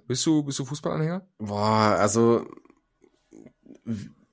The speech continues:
Speaker 2: mittlerweile wieder ein bisschen mehr, aber eher nur, weil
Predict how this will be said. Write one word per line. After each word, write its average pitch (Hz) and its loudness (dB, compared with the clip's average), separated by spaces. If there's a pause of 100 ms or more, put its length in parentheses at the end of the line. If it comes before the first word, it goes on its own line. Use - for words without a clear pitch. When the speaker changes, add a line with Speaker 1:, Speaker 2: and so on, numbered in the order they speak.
(200)
Speaker 2:
mittlerweile 135 6
wieder 123 6
ein 110 4
bisschen 123 2
mehr, 113 2
aber 110 0
eher 113 4
nur, 107 0
weil 101 -2